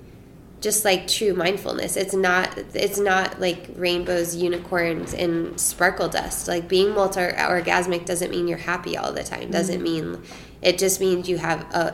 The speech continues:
Speaker 1: an access to a really wide range of emotions and sensations.
Speaker 2: Mm. Do you feel like that's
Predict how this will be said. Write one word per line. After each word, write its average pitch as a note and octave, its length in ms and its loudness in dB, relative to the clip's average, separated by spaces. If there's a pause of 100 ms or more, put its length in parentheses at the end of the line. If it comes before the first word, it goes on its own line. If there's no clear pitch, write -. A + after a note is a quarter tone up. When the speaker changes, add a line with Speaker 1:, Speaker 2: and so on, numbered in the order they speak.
Speaker 1:
an E3 160 0
access E3+ 440 0
to E3+ 160 -2
a D#3+ 40 0
really E3 440 -2
wide D#3+ 400 -2
range D#3+ 420 -4
of D#3+ 200 -6
emotions D#3+ 640 -6
and E2+ 200 -6
sensations. E2+ 880 -8
Speaker 2:
Mm. F3+ 320 -10 (1040)
Do A3 120 0
you G#3+ 260 2
feel G3+ 460 0
like F#3 540 0
that's - 720 -4